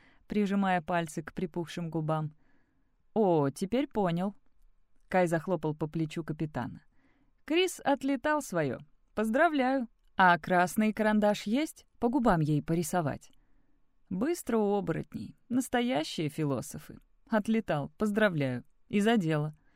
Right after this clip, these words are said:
Помню, как Крис думал и переживал, крутил постоянно в мыслях. Еще с минуту оборотни рассматривали меня, добавляя штрихи уже с удовольствием художников, завершающих удачную картину.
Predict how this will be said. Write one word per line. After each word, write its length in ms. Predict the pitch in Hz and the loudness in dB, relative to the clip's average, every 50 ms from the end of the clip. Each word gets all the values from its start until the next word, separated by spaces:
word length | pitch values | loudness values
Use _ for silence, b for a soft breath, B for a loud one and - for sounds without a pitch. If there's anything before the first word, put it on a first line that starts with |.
| b b b b b b b b | b b b b b b b b
Помню, 320 | - 311 349 349 330 294 240 | 0 0 0 0 -2 -2 0
как 280 | - 247 226 - - - | 0 0 -2 -2 -8 -16
Крис 320 | - - 220 277 302 269 214 | -10 -4 -2 0 0 0 -2
думал 360 | 180 208 240 247 240 220 202 | -2 0 2 4 4 4 2
и 80 | 196 - | 0 -2
переживал, 720 | - 196 202 202 185 196 180 170 170 202 226 233 220 - | -2 -2 -2 -2 -2 -4 -2 0 0 2 2 0 0 -2
крутил 480 | - - 190 196 - - 226 240 262 233 | -4 -6 -6 -4 -4 -4 -4 -4 -4 -6
постоянно 640 | - 220 - - 208 202 202 196 196 190 190 185 185 | -8 -10 -6 -4 -2 -2 0 -2 -2 -2 -2 -2 -4
в 80 | 165 | -4
мыслях. 500 | 175 180 180 165 - - 170 160 151 - b b b b b b b b b b b | -4 -4 -4 -6 -8 -10 -12 -12 -12 -14 b b b b b b b b b b b
Еще 320 | - 202 208 - - 233 220 | -2 -2 -2 0 0 0 2
с 80 | - | 2
минуту 400 | 214 220 214 226 247 226 - 185 - | 2 2 4 2 2 0 -2 -6 -4
оборотни 420 | - 196 190 180 175 170 - 185 180 | -2 -2 -2 0 -2 -2 -2 -4 -4
рассматривали 680 | 170 165 165 - - 202 190 165 - 175 165 160 160 160 | -4 -4 -4 -4 -2 -2 -2 -2 -2 -2 -2 -2 -2 -2
меня, 320 | 165 165 165 180 196 202 | -2 -2 -2 -2 -2 -2
добавляя 480 | 175 165 147 156 151 151 170 170 170 156 | -2 0 0 0 0 0 0 0 0 -2
штрихи 420 | 151 - - 175 175 160 - 220 | -4 -4 -4 -4 -4 -4 -4 -4
уже 220 | 220 196 170 170 170 | -4 -2 -2 -4 -6
с 120 | 160 - | -6 -6
удовольствием 640 | 180 165 170 170 175 180 - - - 170 170 170 | -2 -2 0 0 0 -2 -4 -6 -8 -8 -8 -8
художников, 880 | 160 - - 190 180 170 196 208 185 151 127 - - - - - - B B B B B B B | -8 -8 -8 -8 -6 -4 -4 -2 -2 -2 -4 -6 -8 -10 -14 -18 -20 B B B B B B B
завершающих 800 | - 170 185 180 185 185 - - 190 175 160 151 - 160 - 175 | -4 -2 -2 -2 -2 -4 -2 -2 0 0 0 -2 -6 -8 -8 -4
удачную 500 | 175 170 165 147 151 - 156 151 147 143 | -2 0 0 0 0 -2 -2 -4 -2 -2
картину. 560 | - 151 143 143 - - 135 127 - 151 | -4 -4 -4 -6 -8 -12 -12 -10 -12 -12